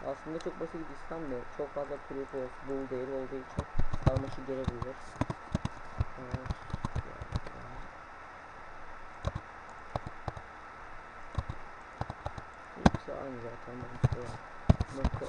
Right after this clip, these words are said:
enable eşittir false diyoruz. Ee, bunu kapattık mı? Kapatmışız. Bunu kapattık mı? Bunu da kapatmışız.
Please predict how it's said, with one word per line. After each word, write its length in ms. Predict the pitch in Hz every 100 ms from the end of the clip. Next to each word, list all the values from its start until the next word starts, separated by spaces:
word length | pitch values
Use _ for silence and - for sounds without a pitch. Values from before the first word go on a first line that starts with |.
| 135
enable 500 | 139 139 123 127 196 - - - - - -
eşittir 540 | - - - - - - - - - -
false 280 | 135 - -
diyoruz. 420 | 123 - - - - - - - - - - - - -
Ee, 60 | 139 131 131 127 131 127 - - - -
bunu 140 | 143 139
kapattık 580 | 135 - 127 - 135 -
mı? 160 | 127 135 143 - -
Kapatmışız. 760 | 127 135 123 131 127 - 127 131 - - - - - - - - - 135
Bunu 100 | 127 123
kapattık 480 | 117 113 - -
mı? 60 | 135 131
Bunu 100 | 131
da 40 | 117 107
kapatmışız. 540 | 117 117 120 120 139